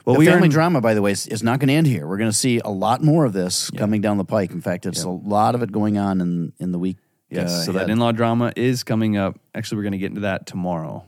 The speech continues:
Speaker 2: Mm-hmm.
Speaker 1: I believe. Proverbs chapter twenty-seven, we're gonna focus on verse four,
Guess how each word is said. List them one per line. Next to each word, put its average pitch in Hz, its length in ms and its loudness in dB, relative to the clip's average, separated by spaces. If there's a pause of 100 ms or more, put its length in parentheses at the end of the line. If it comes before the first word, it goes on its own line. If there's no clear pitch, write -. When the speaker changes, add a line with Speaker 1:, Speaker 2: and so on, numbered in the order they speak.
(140)
Speaker 2:
Mm-hmm. 82 300 -2
Speaker 1:
I - 20 -12
believe. - 340 -14 (540)
Proverbs 156 400 2
chapter 143 300 0
twenty-seven, 120 720 0 (360)
we're 110 140 -2
gonna 110 160 0
focus 113 400 -4
on 101 160 -2
verse 117 240 -2
four, 85 440 -6